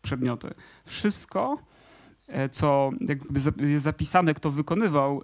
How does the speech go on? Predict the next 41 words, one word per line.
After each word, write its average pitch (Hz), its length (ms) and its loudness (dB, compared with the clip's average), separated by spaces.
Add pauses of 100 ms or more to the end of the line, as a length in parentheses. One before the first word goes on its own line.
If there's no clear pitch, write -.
e, 131 320 -2
konkretne 151 500 0
rzeczy, 185 220 0
to 185 100 -2
właśnie 180 200 0
król 190 300 0
je 139 160 2
robił, 113 260 -6
tak? 151 340 -6 (360)
W - 40 -10
sensie 147 220 0
to 160 100 2
jest 156 220 -2
jakby 143 320 0
znana, 160 440 4 (1120)
e, 135 200 0
znana 143 560 2 (100)
figura 160 460 2
w 127 40 -6
starożytności, 143 720 0
że 135 160 0
w-, 131 180 -10 (100)
wszyscy - 300 -10
się 151 120 -4
domyślamy, 151 600 4
że 139 120 0
jeżeli 131 220 -2
powstawały 131 440 0
świątynie 139 600 0 (300)
wielkie, 131 420 0
to 139 100 -4
tam 139 160 2
była 139 180 4
po - 80 2
prostu 135 420 -2
tabun 139 520 2
rzemieślników, 143 580 2
którzy 131 160 -4
pracowali 147 440 2
przy 127 160 -6
tym. 175 200 2